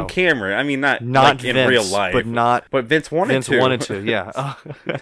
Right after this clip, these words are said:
Speaker 1: It's really
Speaker 2: actually,
Speaker 1: weird.
Speaker 2: they, they're one of those cut families where they kiss on the mouth, so he has actually done, but it wasn't, like, the way he kissed Trish Stratus, I
Speaker 1: Yeah,
Speaker 2: don't think.
Speaker 1: yeah, yeah, yeah.
Speaker 2: Um,
Speaker 1: <laughs>
Speaker 2: so Kurt Angle, so, uh, at SummerSlam, Kurt Angle comes out, and it's the first time you've seen him since he kissed Stephanie.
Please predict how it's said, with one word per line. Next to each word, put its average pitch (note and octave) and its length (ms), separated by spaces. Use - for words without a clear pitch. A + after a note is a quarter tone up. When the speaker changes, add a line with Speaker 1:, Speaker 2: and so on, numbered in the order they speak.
Speaker 1:
It's D3+ 220
really G3 100
Speaker 2:
actually, A#2+ 300
Speaker 1:
weird. F#2+ 160
Speaker 2:
they, - 40
they're F#3+ 180
one G3+ 140
of F#3 40
those E3+ 140
cut D#3 220
families C#3+ 400
where A#2+ 120
they G#2+ 120
kiss - 240
on A#2+ 80
the A2+ 80
mouth, A2 200
so - 120
he A2 220
has G#2 280
actually G2 260
done, F#2+ 200
but G2 120
it G2+ 80
wasn't, G2+ 320
like, F2+ 380
the G#2+ 80
way G2+ 140
he F#2 100
kissed - 320
Trish - 220
Stratus, F2+ 340
I C3 40
Speaker 1:
Yeah, D#2+ 800
Speaker 2:
don't A2 400
think. F#2+ 100
Speaker 1:
yeah, - 180
yeah, A2+ 40
yeah. - 540
Speaker 2:
Um, G2+ 140
Speaker 1:
<laughs> - 60
Speaker 2:
so E3+ 180
Kurt A3 240
Angle, F#3+ 360
so, - 280
uh, D3 140
at D#3 100
SummerSlam, E3+ 500
Kurt D3+ 180
Angle C#3+ 200
comes B2 240
out, B2 80
and A#2+ 80
it's G#2+ 80
the A2+ 60
first C#3+ 240
time C3 140
you've A2+ 120
seen C3+ 220
him A2 100
since A2+ 200
he G#2 60
kissed - 240
Stephanie. F#2+ 500